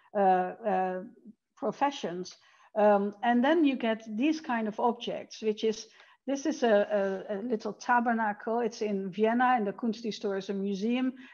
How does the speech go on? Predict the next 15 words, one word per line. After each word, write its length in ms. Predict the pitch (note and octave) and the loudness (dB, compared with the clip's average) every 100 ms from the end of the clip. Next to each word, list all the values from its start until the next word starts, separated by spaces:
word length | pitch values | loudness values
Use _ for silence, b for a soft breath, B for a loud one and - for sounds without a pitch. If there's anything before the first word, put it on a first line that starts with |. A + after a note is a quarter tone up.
| B | B
and 120 | A3 | 0
it 120 | A3+ | 2
is 200 | B3 D#4+ | 2 0
from 540 | - C4 B3+ C4 B3+ G#3 | -2 4 6 6 4 2
those 340 | A3 A#3 A#3 | 4 4 2
workshops 640 | A3+ A3 A#3 - - - | -2 -4 -4 -10 -12 -8
in 100 | G#3+ | -8
Florence. 600 | G#3 A3+ G3+ F3 G2+ - - B B B - | -6 0 0 0 -8 -14 -20 B B B -2
And 140 | A#3 | 0
you 80 | B3+ | 0
can 220 | B3 C4 | 0 -4
see 320 | B3 C#4+ C#4+ | -2 0 0
here 400 | B3+ C#4 C4+ B3 | 2 2 2 2
the 120 | A3+ G#3+ | 2 -2
top 380 | - D4 D4 | 0 0 0